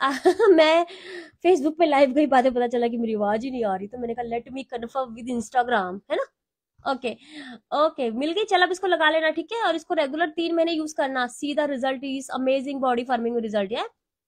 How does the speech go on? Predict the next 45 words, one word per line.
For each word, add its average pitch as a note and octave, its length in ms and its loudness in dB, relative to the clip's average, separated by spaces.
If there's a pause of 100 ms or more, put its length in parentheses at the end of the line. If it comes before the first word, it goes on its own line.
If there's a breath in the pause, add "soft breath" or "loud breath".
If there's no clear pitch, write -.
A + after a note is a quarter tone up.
(260)
Yeah। A#3 180 -4 (840)
ओके, F4 220 -2 (420 soft breath)
तो E4+ 80 -4
गाइस, F4+ 360 0
यहाँ D4+ 420 0
पे F#4+ 100 2
मैं F4 180 4
specially, D#4+ 500 -2 (100)
अब D4+ 100 0
क्लियर C4+ 320 -2
है। A#3+ 60 0
Thank E4 200 0
you E4+ 120 2
अनामिका। D4+ 400 0
अच्छा, D#4+ 260 -2
मैं D#4+ 160 2
अब D4+ 200 0
इस - 160 -16
बारे C#4+ 160 -2
में D4+ 160 -2
मेंशन C4+ 360 -8
करने C#4+ 200 -4
आई C4+ 140 -6
हूँ। D#4+ 160 -6
अभी, D#4 420 -6
अ, B3 200 -2
मेरी C4 240 -8
मेंटी B3 360 -6
है, C#4+ 220 -8 (140)
मेरे D4 180 0
बहुत A#3+ 240 -4
सारी C4 180 -2
मेंटी A#3+ 280 -4
है, C#4+ 120 -2
but C#4+ 180 -2
मैं C#4 180 -6
एक D4 280 -6
मेंटी C4+ 200 -8
का C#4+ 60 -4
रिजल्ट C#4 260 -6
इसलिए C4+ 240 -10
शो C4+ 140 -2
कर B3+ 140 -6
रही A#3+ 100 -6
हूँ F#4 120 -8